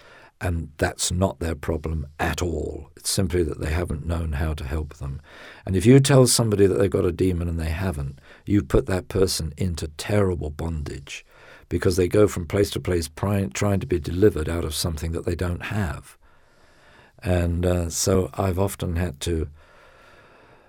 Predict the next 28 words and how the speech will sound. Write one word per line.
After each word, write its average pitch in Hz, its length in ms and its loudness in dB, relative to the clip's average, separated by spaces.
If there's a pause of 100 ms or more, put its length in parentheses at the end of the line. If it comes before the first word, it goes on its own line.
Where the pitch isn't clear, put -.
(180)
uh, 85 320 0
if - 180 -2
you 90 100 4
like, 90 220 0
clear 98 380 6
up 92 160 2
the 90 100 -2
mess 90 540 0
that 82 160 -4
has 82 120 -2
been 80 240 -4
left 85 380 -4
by 80 160 -2
people 78 380 -2
with 76 160 -4
so-called 78 520 -2
deliverance 73 600 -4
ministries, 71 480 -4
sometimes 82 840 -4 (240)
well-known 87 580 0
ministries, 69 800 -6 (300)
um, 71 500 -6
at 73 200 -8
that. 69 420 -6 (1500)
But 101 460 4
where 135 720 4 (400)
there 92 300 2 (180)
is 120 560 6